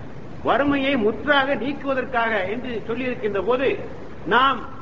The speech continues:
ஆண்டுதோறும் ஜக்காத்தின் மூலமாக வறுமையை வளர்த்துக் கொண்டே போகிறோம் என்று சொன்னால், இந்த ஜக்காத், இந்த திட்டத்தினுடைய அர்த்தம் தான் என்ன? நாயகம் ஸல்லல்லாஹு அலைஹி வஸல்லம்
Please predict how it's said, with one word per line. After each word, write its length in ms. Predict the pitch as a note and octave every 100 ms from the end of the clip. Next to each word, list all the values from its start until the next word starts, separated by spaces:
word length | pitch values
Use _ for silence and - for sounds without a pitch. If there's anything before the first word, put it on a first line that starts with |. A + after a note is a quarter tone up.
| - -
ஆண்டுதோறும் 640 | G3 C#4+ C4 C4 C#4 B3+
ஜக்காத்தின் 480 | F#3+ F#3+ C#4+ C#4+ C4
மூலமாக 480 | B3 C4 C4+ C4+ B3+
வறுமையை 460 | F#3 A3 C#4 C#4
வளர்த்துக் 440 | A3+ F#3 C#4 - D4+
கொண்டே 260 | C#4+ C#4
போகிறோம் 400 | C4 A#3+ B3 A#3
என்று 140 | A3+ G3+
சொன்னால், 480 | G#3+ G#3+ G#3 G3+ G3
இந்த 160 | F#3
ஜக்காத், 320 | F#3 B3 A#3
இந்த 440 | A3 G#3 G3+ E3+ - - -
திட்டத்தினுடைய 540 | A3+ C#4 C4+ A#3+ G#3+
அர்த்தம் 400 | G3+ E3 - A#3
தான் 140 | G#3+ G3+
என்ன? 220 | D#3 - - - - - - - - - - - - - - - - -
நாயகம் 440 | C3+ G3 B3 B3 A3+
ஸல்லல்லாஹு 640 | G#3 A3+ A3+ A3 G#3+ G3+
அலைஹி 160 | G#3
வஸல்லம் 380 | G3 G3+ G3 C#3+